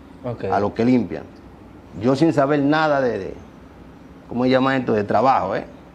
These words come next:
Speaker 1: De trabajo y mucho menos el idioma, que se le
Speaker 2: Ni
Speaker 1: complica
Speaker 2: idioma
Speaker 1: mucho.
Speaker 2: ni nada, ni ningún, ni, ni técnico de nada. Así comienza la vida en ese proceso tan difícil cuando, cuando tú no conoces a nadie, que tú tienes que comenzar a abrir paso. De ahí, pa' no, pa' no alargártelo mucho,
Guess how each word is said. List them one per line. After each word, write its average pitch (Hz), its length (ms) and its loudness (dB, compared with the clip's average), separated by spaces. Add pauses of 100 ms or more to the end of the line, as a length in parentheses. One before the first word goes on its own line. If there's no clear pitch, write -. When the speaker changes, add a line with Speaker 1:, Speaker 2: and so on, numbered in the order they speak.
(160)
Speaker 1:
De 107 160 -4
trabajo 143 320 2
y - 20 2
mucho 135 240 2
menos 139 180 4
el 165 60 4
idioma, 170 360 2
que 117 100 -2
se - 100 -2
le 113 60 4
Speaker 2:
Ni 127 80 4
Speaker 1:
complica 135 160 4
Speaker 2:
idioma 143 200 4
Speaker 1:
mucho. 180 180 0
Speaker 2:
ni 180 100 2
nada, 180 340 2
ni 156 120 0
ningún, 160 340 2
ni, 151 140 0
ni 131 160 0
técnico 156 540 0
de 139 120 0
nada. 143 380 -2 (260)
Así 127 260 2
comienza 170 480 2
la 143 140 2
vida 156 420 0 (600)
en 127 160 -2
ese 135 180 2
proceso 139 400 2
tan 131 180 2
difícil 139 460 2
cuando, 123 260 0
cuando 113 240 -2
tú 135 120 0
no 139 100 2
conoces 139 300 -2
a 135 80 2
nadie, 139 440 -2 (220)
que 107 60 -4
tú 113 80 -2
tienes 131 340 0
que 127 100 -2
comenzar 123 440 -2
a - 20 2
abrir 123 240 -2
paso. 127 360 -2 (440)
De 117 180 2
ahí, 185 560 4 (240)
pa' 113 140 4
no, 143 220 2
pa' 120 180 0
no 139 80 0
alargártelo 156 560 2
mucho, 151 380 0